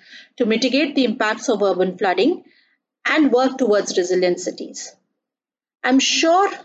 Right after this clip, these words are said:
globally there'll be a lot of work that is done around resilient cities. Now, Steve, can you throw some light on what is happening in the global arena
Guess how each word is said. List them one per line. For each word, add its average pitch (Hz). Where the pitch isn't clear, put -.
globally 220
there'll 202
be 202
a -
lot 196
of 233
work 190
that 180
is 185
done 180
around 175
resilient 190
cities. -
Now, 226
Steve, 330
can 247
you 233
throw 311
some 277
light 202
on 220
what 220
is 233
happening 254
in 233
the 196
global 190
arena 185